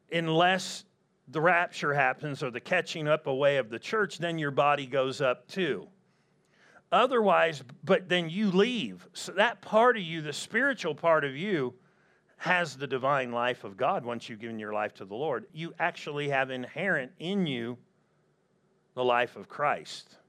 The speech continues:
eternal life, when you've given your life to the Lord. So really, Satan has no legal jurisdiction over the church.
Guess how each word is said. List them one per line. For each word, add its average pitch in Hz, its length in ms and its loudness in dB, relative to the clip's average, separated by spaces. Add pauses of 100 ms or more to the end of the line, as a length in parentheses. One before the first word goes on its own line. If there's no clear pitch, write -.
(220)
eternal 120 460 -6
life, 104 540 -6 (840)
when 143 180 0
you've 131 160 -6
given 120 200 -2
your 113 140 -2
life 113 220 2
to 117 100 -14
the 107 100 -6
Lord. 101 280 -2 (880)
So 180 240 0
really, 170 640 4
Satan 190 460 0
has 143 340 0
no 143 240 2
legal 151 320 -2
jurisdiction 147 800 -4
over 117 200 -2
the 107 120 -8
church. 180 580 -2